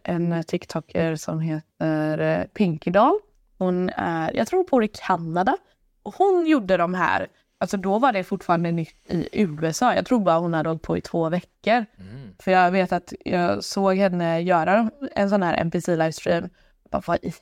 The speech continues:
Speaker 1: hela friden är det här?" Eh, var tvungen att söka. Jag såg att det var stort i Japan, men att hon, Pink Doll, är då den första som har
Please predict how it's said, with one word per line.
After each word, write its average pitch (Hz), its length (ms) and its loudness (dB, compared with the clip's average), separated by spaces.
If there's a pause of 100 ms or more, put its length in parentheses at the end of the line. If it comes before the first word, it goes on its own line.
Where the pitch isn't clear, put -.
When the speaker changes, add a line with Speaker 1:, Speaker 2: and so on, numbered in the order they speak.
(120)
Speaker 1:
hela 180 300 2
friden 170 300 -4
är 165 100 -4
det 170 60 -4
här?" 302 500 2 (600)
Eh, 180 500 2
var 180 100 0
tvungen 180 280 0
att 156 80 -6
söka. 226 600 0
Jag 226 120 2
såg 185 180 -2
att 180 100 0
det 185 60 -6
var 180 80 -6
stort - 280 -8
i 165 80 0
Japan, 185 880 2
men 208 160 4
att 175 120 0
hon, 175 240 -6
Pink 165 400 0
Doll, 214 420 4
är 175 120 2
då 170 180 0
den 175 140 -2
första 170 320 -2
som 165 180 -4
har 165 240 -4